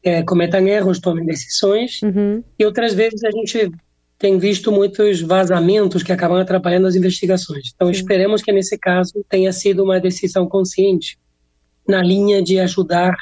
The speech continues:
Speaker 1: a expor as pessoas que podem, é, a,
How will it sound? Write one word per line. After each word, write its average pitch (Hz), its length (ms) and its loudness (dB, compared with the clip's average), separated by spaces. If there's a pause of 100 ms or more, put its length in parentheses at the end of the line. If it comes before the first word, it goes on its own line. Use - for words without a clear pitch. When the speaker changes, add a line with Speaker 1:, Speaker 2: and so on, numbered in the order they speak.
(140)
Speaker 1:
a 180 280 0
expor 185 460 -2
as 165 140 -6
pessoas 196 400 -2
que - 80 -18 (100)
podem, 180 420 0 (840)
é, 165 480 0
a, 185 140 -4